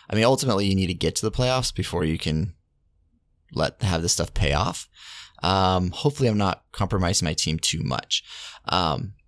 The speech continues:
but we'll see. I mean, Dom already texted me and said that he thought that it was a lopsided trade in my favor.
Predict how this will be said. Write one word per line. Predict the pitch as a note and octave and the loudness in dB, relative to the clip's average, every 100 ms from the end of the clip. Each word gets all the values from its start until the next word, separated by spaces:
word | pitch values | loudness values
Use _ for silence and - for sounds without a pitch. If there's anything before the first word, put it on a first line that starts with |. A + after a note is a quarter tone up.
| _ _ _ _ - | _ _ _ _ -2
but | C3 | 2
we'll | C#3+ | 4
see. | E3 C#3 | 4 2
I | |
mean, | F#2+ F#2+ | 2 2
Dom | A2 A2 A2 A2 | 4 4 2 2
already | G#2 G#2 F#2+ | 2 2 0
texted | G2+ - G2 | -2 -2 0
me | G2+ | 0
and | F2+ | 2
said | F2+ F2+ | 2 2
that | F2+ | 0
he | F2+ F#2 | 0 -2
thought | F2 E2 - | 0 0 0
that | G2 - _ - - - - - | -4 -6 _ -20 -20 -20 -12 -4
it | G#2 | -2
was | F#2+ | 0
a | |
lopsided | F#2+ F#2 - F#2 F#2 F2 | 0 0 2 2 2 0
trade | G2 F#2 F2+ - | 2 2 0 -4
in | - F#2+ F2 | -4 -2 0
my | F2 | 0
favor. | F2 F2 E2 D#2+ F#2 | 0 0 0 0 -2